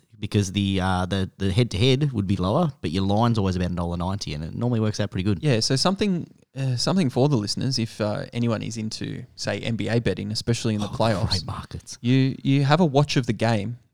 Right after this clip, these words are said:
Speaker 2: uh, and your team can go down, and it fluctuates, Source.
Speaker 1: No,
Speaker 2: You
Speaker 1: not, not everyone follows Minnesota like us, Pez. Not every team goes down forty in a playoff game.
Speaker 2: Some teams go down ten plus,
Speaker 1: Yeah, they do.
Speaker 2: and then they, you can get a really good head-to-head price on them.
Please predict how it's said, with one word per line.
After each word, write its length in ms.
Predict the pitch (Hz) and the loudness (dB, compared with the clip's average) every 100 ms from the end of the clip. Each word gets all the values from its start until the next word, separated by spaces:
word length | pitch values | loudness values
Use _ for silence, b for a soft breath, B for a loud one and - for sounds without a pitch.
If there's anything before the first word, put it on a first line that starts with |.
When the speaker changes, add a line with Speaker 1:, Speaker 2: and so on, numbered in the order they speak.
| _ | _
Speaker 2:
uh, 380 | 110 107 107 107 - _ | -6 -4 -2 -4 -8 _
and 200 | 117 120 | -2 2
your 120 | 120 | 2
team 280 | 147 170 165 | 4 2 0
can 160 | 147 139 | 0 0
go 180 | 123 120 | 2 2
down, 280 | 117 113 110 | 2 0 -2
and 160 | 117 | -4
it 60 | 123 | -6
fluctuates, 540 | - 117 - 113 107 - | -4 -6 -4 -4 -2 -4
Source. 420 | 110 117 - - | -4 -4 -6 0
Speaker 1:
No, 100 | 110 | 2
Speaker 2:
You 40 | |
Speaker 1:
not, 200 | 104 107 | 4 4
not 140 | 110 117 | 4 6
everyone 260 | 110 107 104 | 6 4 2
follows 320 | 104 104 95 | 2 2 2
Minnesota 400 | 98 - 104 101 | 0 2 2 2
like 200 | 98 104 | 2 2
us, 140 | 101 | 0
Pez. 260 | - 117 139 | 2 2 6
Not 180 | 127 127 | 8 10
every 240 | 131 120 | 10 8
team 200 | 117 120 117 | 6 6 8
goes 160 | 113 | 6
down 180 | 113 107 | 6 4
forty 360 | - 113 107 104 | 4 4 6 4
in 60 | |
a 40 | 92 | 4
playoff 300 | 107 95 95 | 4 4 2
game. 100 | 147 | 0
Speaker 2:
Some 220 | 170 165 | 2 4
teams 240 | 196 202 190 | 4 2 4
go 160 | 160 | 4
down 220 | 151 139 | 6 4
ten 200 | 131 143 | 6 6
plus, 300 | 131 135 90 95 | 6 4 4 0
Speaker 1:
Yeah, 100 | 90 | 0
they 100 | 90 | 0
do. 80 | 117 | 2
Speaker 2:
and 100 | 117 | 2
then 340 | 120 120 - - | 2 0 -4 0
they, 160 | 117 | 2
you 260 | 117 - 120 | 2 2 2
can 160 | 135 123 | 4 4
get 100 | 127 | 4
a 60 | |
really 200 | 117 117 | 6 4
good 100 | 120 | 4
head-to-head 400 | 117 113 120 117 - | 2 0 0 -4 -2
price 400 | 107 110 - - - | 0 0 -2 -8 -2
on 180 | 113 117 | 0 0
them. 180 | 104 | -2